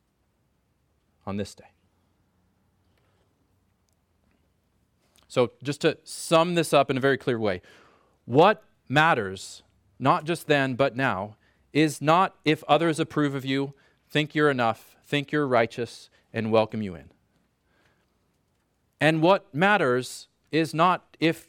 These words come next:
you approve of yourself and think you're righteous and can defend yourself till you're blue in the face.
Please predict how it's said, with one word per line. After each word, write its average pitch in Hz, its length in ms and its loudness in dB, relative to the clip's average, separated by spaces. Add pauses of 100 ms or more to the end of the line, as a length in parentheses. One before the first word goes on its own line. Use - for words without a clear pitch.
(120)
you 185 240 0
approve 135 320 0
of 104 140 -6
yourself 92 540 -14 (480)
and 120 140 -6
think 131 200 -4
you're 139 100 0
righteous 107 600 -2 (480)
and 107 280 -4 (640)
can 131 160 -2
defend 143 360 0
yourself 131 340 -2
till 120 140 -10
you're 107 100 -6
blue 104 220 -4
in 98 60 -8
the 98 60 -10
face. - 380 -20